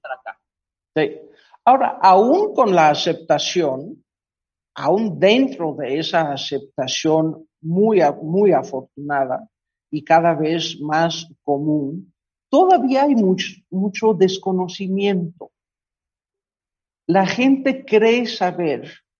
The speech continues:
Speaker 2: sobre la homosexualidad y en realidad sabe muy poco sobre las posibles causas o sobre la vida, el ciclo vital de la gente gay.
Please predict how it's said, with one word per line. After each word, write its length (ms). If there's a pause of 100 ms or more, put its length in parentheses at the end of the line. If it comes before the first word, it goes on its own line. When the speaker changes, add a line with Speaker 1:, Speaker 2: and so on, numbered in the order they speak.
(680)
Speaker 2:
sobre 380
la 140
homosexualidad 1120 (960)
y 220
en 120
realidad 600
sabe 360
muy 280
poco 560 (1120)
sobre 600
las 260
posibles 680
causas 1040
o 120
sobre 400
la 160
vida, 500
el 140
ciclo 400
vital 580
de 120
la 180
gente 440
gay. 360